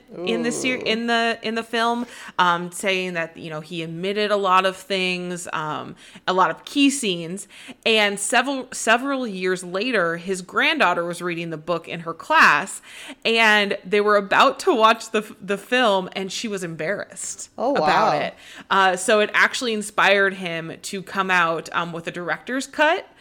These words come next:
Speaker 1: Um, it's called The Outsiders, The Complete Novel, 'cause evidently they cut out a lot of stuff. So
Speaker 2: Interesting.
Speaker 1: I don't, that is not the one we watched.
Speaker 2: Nope. <laughs>
Speaker 1: Um, but yeah, I thought that was interesting that he was inspired by his granddaughter to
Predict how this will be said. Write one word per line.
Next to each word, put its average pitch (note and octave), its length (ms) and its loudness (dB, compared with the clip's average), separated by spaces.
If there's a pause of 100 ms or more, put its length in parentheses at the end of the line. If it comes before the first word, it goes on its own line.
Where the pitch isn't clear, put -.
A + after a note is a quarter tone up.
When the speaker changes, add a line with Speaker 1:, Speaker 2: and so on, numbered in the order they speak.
(340)
Speaker 1:
Um, F#3+ 240 6
it's F#3 160 -6
called F3+ 300 0
The - 120 0
Outsiders, F3 640 0
The F3+ 100 -8
Complete E3+ 460 -12
Novel, E3 540 -6
'cause F#3 180 -10
evidently E3+ 380 -6
they E3 180 -10
cut D3+ 300 -12
out G#3+ 180 -4
a E3+ 60 -6
lot F#2+ 260 -10
of - 80 -14
stuff. - 300 -10
So - 80 -10 (120)
Speaker 2:
Interesting. F3 300 0
Speaker 1:
I G#3 60 4
don't, A3 260 0
that F3+ 180 -4
is D#3+ 80 -14
not G3 240 0
the G#3 60 0
one F#3 220 -2
we E3+ 100 -8
watched. E3 460 -2
Speaker 2:
Nope. A#3 280 2
<laughs> F#4 320 8
Speaker 1:
Um, G3 540 6
but A#3+ 160 -2
yeah, D4+ 120 4
I G3+ 40 4
thought G3 160 0
that F#3 80 2
was F3+ 140 -4
interesting F#3 360 -6
that D#3+ 140 -4
he F3+ 80 -8
was E3+ 160 -4
inspired E3+ 560 -2
by E3 140 -4
his D#3+ 120 -8
granddaughter D3+ 540 -6
to D3+ 340 -6